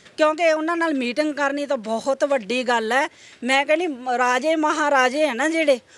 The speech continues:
ਉਹ ਵੀ ਕਿਸੇ ਵੇਲੇ ਇੱਕ ਵਾਰੀ ਮਿਲ ਲਏ ਹੋਣਗੇ ਸਾਲ ਛਮਾਈ, ਪਰ ਇਹ ਬੰਦਾ ਸਾਨੂੰ ਸਾਢੇ ਤਿੰਨ ਸਾਲਾਂ ਦੇ ਵਿੱਚ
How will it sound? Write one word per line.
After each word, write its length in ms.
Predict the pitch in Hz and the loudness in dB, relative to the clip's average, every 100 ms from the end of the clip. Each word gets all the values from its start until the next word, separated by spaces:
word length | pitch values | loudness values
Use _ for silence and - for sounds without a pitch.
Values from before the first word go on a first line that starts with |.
| - | -6
ਉਹ 120 | 330 | -2
ਵੀ 140 | 359 415 | 0 0
ਕਿਸੇ 320 | 359 - 320 | 0 2 4
ਵੇਲੇ 220 | 294 285 | 4 4
ਇੱਕ 140 | 269 277 | 2 0
ਵਾਰੀ 240 | 269 285 | 0 -2
ਮਿਲ 260 | 254 226 226 | -4 -2 0
ਲਏ 120 | 247 | 0
ਹੋਣਗੇ 440 | 208 208 262 285 | -2 -8 -4 -4
ਸਾਲ 440 | 302 262 226 233 220 - - | -2 -2 -2 -4 -8 -16 -10
ਛਮਾਈ, 420 | 277 240 254 277 | -6 -2 0 0
ਪਰ 200 | 262 240 | 0 0
ਇਹ 160 | 247 | 0
ਬੰਦਾ 340 | 254 220 208 214 | -2 -4 -2 -2
ਸਾਨੂੰ 420 | 233 208 247 302 - - - | -2 -6 -4 -6 -8 -20 -8
ਸਾਢੇ 460 | - 359 381 466 | -2 0 2 2
ਤਿੰਨ 260 | 359 285 254 | 2 -2 -2
ਸਾਲਾਂ 400 | 247 247 233 220 | -2 0 0 0
ਦੇ 160 | 220 | 0
ਵਿੱਚ 280 | 208 208 254 | 0 -4 -6